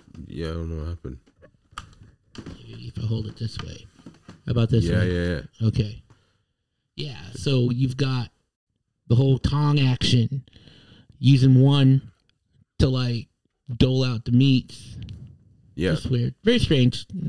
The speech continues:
Speaker 2: It's also another reason why I don't eat from them.
Speaker 1: I would never.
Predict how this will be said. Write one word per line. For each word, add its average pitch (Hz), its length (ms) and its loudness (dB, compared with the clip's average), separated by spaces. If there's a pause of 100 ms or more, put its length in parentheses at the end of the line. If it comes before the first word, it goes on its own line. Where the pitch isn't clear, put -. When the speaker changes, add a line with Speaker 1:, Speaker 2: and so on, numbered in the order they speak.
(320)
Speaker 2:
It's 165 160 -2
also 165 240 2
another 139 240 6
reason 127 240 4
why 117 120 2
I 117 40 2
don't 117 220 2
eat 113 200 -6
from 107 360 0 (400)
them. 113 320 -4
Speaker 1:
I 90 120 -4
would 90 160 -4
never. 80 360 -6